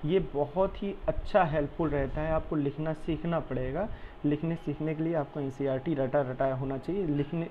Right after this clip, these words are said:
लिखावट के लिए आपको अच्छे अच्छे contact होने चाहिए, content होने चाहिए आपके पास, वो एनसीईआरटी से मिल जाएगा।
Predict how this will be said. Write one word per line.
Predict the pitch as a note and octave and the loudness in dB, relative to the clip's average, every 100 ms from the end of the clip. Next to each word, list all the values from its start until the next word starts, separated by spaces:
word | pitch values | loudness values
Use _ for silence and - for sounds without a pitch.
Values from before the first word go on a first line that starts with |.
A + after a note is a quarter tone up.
| D#3 | 0
लिखावट | D#3 D#3 - D3+ F#3 - | 2 2 4 4 4 2
के | |
लिए | F3+ F#3 | 0 0
आपको | E3+ F3+ | 0 -2
अच्छे | D3+ - | -4 -2
अच्छे | E3 - | -4 -4
contact | F3 C#3 C3 C#3+ - | -2 -2 -2 -2 -2
होने | B2+ B2+ | -2 -4
चाहिए, | C3 C3+ C3+ | -4 -2 -2
content | F#3 - - D3 D3 D3 D#3 D#3 | -2 -8 -6 0 0 2 0 0
होने | C#3+ C3+ | 0 0
चाहिए | C3+ C3+ C3+ | 0 -2 -2
आपके | C3 C#3+ | -2 -4
पास, | F3+ G#3 E3+ | -2 -2 0
वो | E3 | -2
एनसीईआरटी | C#3 C3+ C3+ B2+ B2+ | -2 0 0 0 -2
से | B2+ B2+ | -4 -4
मिल | B2 | -4
जाएगा। | A#2+ B2+ B2+ C3 | -2 -4 -4 -4